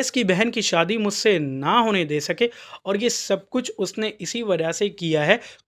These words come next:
और फिर वो वर्दा से भी पूछता है, तो वर्दा तो साफ पहले मुकर जाती है और यही कह रही होती है कि ऐसा कुछ भी नहीं है। लेकिन फिर अजमीर गुस्से से पूछता है, तो फिर आखिरकार वर्दा को बताना ही पड़ता है, जिसके बाद जाकर आरिस के दिल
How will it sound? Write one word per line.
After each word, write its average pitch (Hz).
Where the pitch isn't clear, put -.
और 190
फिर 233
वो 226
वर्दा 156
से 240
भी 233
पूछता 196
है, 220
तो 214
वर्दा 185
तो 233
साफ 196
पहले 190
मुकर 185
जाती 160
है 208
और 208
यही 180
कह 202
रही 190
होती 196
है 208
कि 214
ऐसा 190
कुछ 294
भी 226
नहीं 220
है। 202
लेकिन 196
फिर 208
अजमीर 165
गुस्से 160
से 214
पूछता 170
है, 220
तो 208
फिर 269
आखिरकार 202
वर्दा 175
को 226
बताना 170
ही 226
पड़ता 170
है, 214
जिसके 160
बाद 156
जाकर 156
आरिस 170
के 190
दिल 147